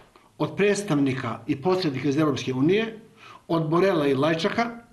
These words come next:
da ovaj dilo-, dijalog o normalizaciji odnosa dvije države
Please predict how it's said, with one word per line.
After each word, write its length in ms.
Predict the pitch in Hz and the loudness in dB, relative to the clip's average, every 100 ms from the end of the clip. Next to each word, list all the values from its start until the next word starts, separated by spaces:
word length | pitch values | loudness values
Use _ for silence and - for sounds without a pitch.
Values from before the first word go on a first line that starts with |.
| _ _ _ _ _ - - - - | _ _ _ _ _ -20 -20 -20 -8
da 160 | 135 180 | 0 2
ovaj 200 | 220 202 | 4 2
dilo-, 560 | 180 226 143 110 - | 2 2 2 -2 -6
dijalog 400 | 151 208 143 127 135 | 0 2 2 -2 0
o 100 | 165 | 2
normalizaciji 680 | 165 165 165 190 220 190 | 4 4 4 2 0 2
odnosa 580 | 175 147 139 - 208 208 - - _ _ _ - - _ - | 2 2 -2 0 -2 -2 -12 -20 _ _ _ -20 -20 _ -10
dvije 280 | 131 170 | 0 0
države 480 | 120 131 131 156 233 | 2 -2 0 0 -2